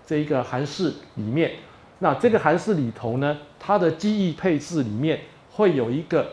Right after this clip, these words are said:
是储存形式变数的地方，还有一些是这个函数里面它自己要计算的一些，呃，用到的一些变数，我们叫做区域的变数，哈。那另外呢，算完的结果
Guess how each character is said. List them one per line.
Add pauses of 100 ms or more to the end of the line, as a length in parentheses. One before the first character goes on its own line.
(120)
是 (160)
储
存
形
式
变
数
的
地
方， (420)
还
有
一
些
是
这
个
函
数 (320)
里
面 (120)
它
自
己
要 (100)
计
算
的
一
些， (320)
呃，
用
到
的
一
些
变
数， (260)
我
们
叫
做
区
域
的
变
数，
哈。 (460)
那
另
外
呢，
算
完
的
结
果